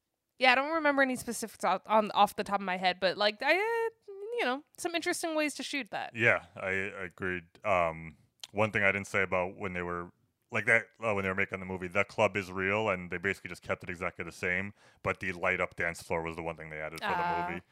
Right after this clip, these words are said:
Speaker 2: They said it was fifteen thousand dollars, which is
Speaker 1: I believe
Speaker 2: a
Speaker 1: it.
Speaker 2: lot for fucking nineteen seventy-seven.
Speaker 1: Yeah.
Speaker 2: Um, but yeah, they were like, "That wasn't in there, but it was pretty sweet."
Speaker 1: I think all clubs should have that dance floor.
Speaker 2: Yeah, it's pretty awesome.
Speaker 1: <laughs>
Speaker 2: All right, my next one.
Speaker 1: Um,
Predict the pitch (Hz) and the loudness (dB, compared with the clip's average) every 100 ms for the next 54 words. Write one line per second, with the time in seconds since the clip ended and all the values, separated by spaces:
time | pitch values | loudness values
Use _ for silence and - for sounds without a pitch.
0 | _ _ 107 101 85 - 98 - 92 85 | _ _ -6 -4 -4 -6 -10 -8 -10 -2
1 | 90 87 80 80 78 78 - - 90 - | -2 -2 -4 -6 -6 -6 -12 -16 -18 -14
2 | 175 185 226 220 247 196 156 90 87 - | -10 -6 -6 -4 -4 -2 2 2 2 -2
3 | 98 87 95 92 113 - 127 110 113 113 | -10 -8 -10 -10 -12 -10 -8 -8 -8 -8
4 | 113 117 120 120 113 117 180 180 160 160 | -6 -8 -8 -8 -8 -10 -8 -4 -4 -6
5 | - - 98 80 82 90 85 85 87 87 | -8 -2 2 2 0 0 0 0 -2 0
6 | 92 82 80 82 80 80 80 82 82 80 | 0 -2 -4 -10 -10 -10 -10 -10 -12 -14
7 | - 82 - 87 85 - 202 220 349 415 | -18 -20 -16 -14 -14 -8 -2 -2 -2 -6
8 | - 208 214 220 214 208 185 170 - 180 | 0 4 4 4 0 -2 -2 -2 -8 -8
9 | 175 175 165 170 160 160 151 151 - - | -2 -4 -2 -4 -4 -8 -14 -14 -16 -10
10 | 95 78 76 92 98 - 85 78 78 85 | -8 -6 -8 -12 -14 -12 -12 -10 -8 -10
11 | - 110 277 302 254 294 269 277 269 269 | -12 -6 -4 -4 0 0 2 0 0 -6
12 | _ _ _ _ _ _ _ _ _ _ | _ _ _ _ _ _ _ _ _ _
13 | 87 78 80 - 82 87 87 - - 208 | -8 -6 -6 -6 -6 -2 -4 -4 0 2
14 | 180 170 165 | 2 0 -8